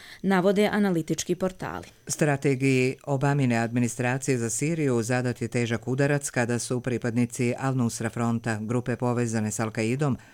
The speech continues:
Speaker 2: protjerali pobunjenike koje pomažu Sjedinjene Američke Države, oteli su im brojno naoružanje i prisilili pobunjenike ili na bijeg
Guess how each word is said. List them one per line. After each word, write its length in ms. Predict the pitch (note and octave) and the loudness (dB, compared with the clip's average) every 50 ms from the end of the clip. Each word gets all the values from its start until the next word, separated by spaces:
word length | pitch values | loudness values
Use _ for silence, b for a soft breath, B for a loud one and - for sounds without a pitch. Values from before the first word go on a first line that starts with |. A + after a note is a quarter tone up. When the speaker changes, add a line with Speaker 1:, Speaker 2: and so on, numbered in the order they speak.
| B B B B _ | B B B B _
Speaker 2:
protjerali 460 | - E3 D#3+ D#3 E3 D#3+ C#3+ A2+ A#2 | 0 0 2 2 2 2 2 2 0
pobunjenike 640 | A2 - A2+ G#2+ A#2 A2 A2+ A2+ A#2+ B2+ B2 - C3 | 0 -2 -2 -2 0 0 2 2 2 2 0 -2 -2
koje 200 | - - A#2+ A2+ | 0 0 -2 0
pomažu 560 | A2+ A#2+ A#2 A#2 A#2+ A#2+ A2+ A2 A#2 A2 A2 | 0 0 0 0 0 0 0 0 -2 -2 -2
Sjedinjene 500 | G#2+ - - A#2+ A2 A#2 A#2 A2+ A2+ A2+ | -4 -4 -4 -2 -2 0 0 0 0 0
Američke 440 | A2 A2+ A2+ A2+ A#2 A2 - - A#2+ | 0 0 0 0 -2 -2 -4 -4 -4
Države, 400 | A2 A#2+ A#2 B2 B2 A2 A2 G2+ B B B B B B | -2 -2 0 0 0 0 -2 -4 B B B B B B
oteli 380 | C#3+ C#3 C#3 C#3+ C#3 C3 C3 | -2 -2 0 0 0 0 0
su 160 | B2+ - - C#3+ | 0 0 0 2
im 180 | C3+ C3 C3 | 2 2 2
brojno 320 | B2 C3 C3+ C#3 C#3+ C#3+ C3+ | 2 2 2 2 2 0 0
naoružanje 760 | C#3 C3 C3 C3 C3 C3 B2 B2+ B2 A2+ G#2+ G#2 G#2 G2+ F#2+ | 0 2 2 2 0 0 0 0 0 0 0 0 -2 -4 -6
i 60 | G2+ | -6
prisilili 600 | - C3 C3 C3+ C3 - D3 C#3 B2+ A#2+ A#2+ A#2 | -4 -2 -2 -2 0 -2 -2 -2 -2 -2 -4 -4
pobunjenike 840 | - - A2+ G#2+ A2+ A2 G#2+ A2 G#2 G#2 A2+ C#3+ - - E3 C#3 | -4 -4 -4 -2 -2 -2 0 0 0 0 -2 -2 -2 -2 -2 0
ili 440 | C3+ C3+ C3+ C3+ B2+ C3+ C3 B2+ B2 | 0 0 0 0 0 0 0 0 0
na 300 | A#2 G#2+ G#2+ A2+ A2+ G2+ | -2 -2 -2 -2 -2 -2
bijeg 340 | F#2+ G#2 B2 D3+ E3+ D#3+ C#3+ | -2 -2 0 0 0 -2 -4